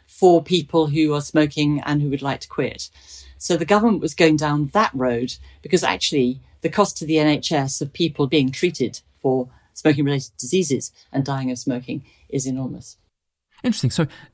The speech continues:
Speaker 2: the U K kind of stood apart from other countries by saying,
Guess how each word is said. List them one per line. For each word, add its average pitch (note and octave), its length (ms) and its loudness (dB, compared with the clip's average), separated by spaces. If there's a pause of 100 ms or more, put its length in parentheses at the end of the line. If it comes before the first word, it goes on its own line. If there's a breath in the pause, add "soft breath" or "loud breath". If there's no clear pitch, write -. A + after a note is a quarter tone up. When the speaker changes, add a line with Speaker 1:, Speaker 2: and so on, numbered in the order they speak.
Speaker 2:
the F3+ 140 -2
U F#3+ 180 -2
K A#3 260 -4
kind D#3+ 240 -2
of A#2 80 -2
stood - 380 0
apart C3 340 0
from B2 140 0
other A#2 120 0
countries A2+ 460 0
by A2 160 2
saying, G#2 380 0